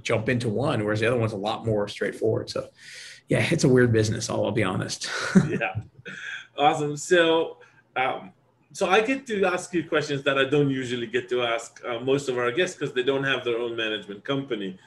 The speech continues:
Speaker 2: Um, it, it's usually, we found that once our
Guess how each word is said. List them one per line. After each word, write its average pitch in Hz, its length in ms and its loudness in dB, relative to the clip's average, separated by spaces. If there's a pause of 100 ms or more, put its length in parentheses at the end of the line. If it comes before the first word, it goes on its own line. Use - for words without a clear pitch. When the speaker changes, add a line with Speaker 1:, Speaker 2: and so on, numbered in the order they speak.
(280)
Speaker 2:
Um, 110 400 0 (260)
it, 131 140 0 (120)
it's 135 200 -6
usually, 156 480 2
we 139 160 2
found 131 320 -2
that 120 260 0
once - 480 -6 (380)
our 123 380 2